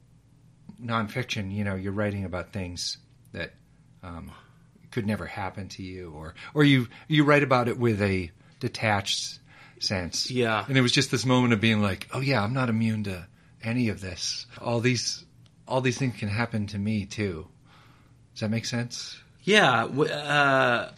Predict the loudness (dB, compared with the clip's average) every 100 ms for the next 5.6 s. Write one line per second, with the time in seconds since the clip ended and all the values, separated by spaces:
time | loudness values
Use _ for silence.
0 | -20 _ _ -20 -20 -20 -20 -20 _ -20
1 | -8 -2 2 2 4 2 2 0 2 2
2 | 2 0 0 -4 -14 -14 -4 0 4 4
3 | 6 6 8 6 6 2 2 4 2 4
4 | 2 2 0 0 2 2 2 0 2 4
5 | 4 4 2 2 2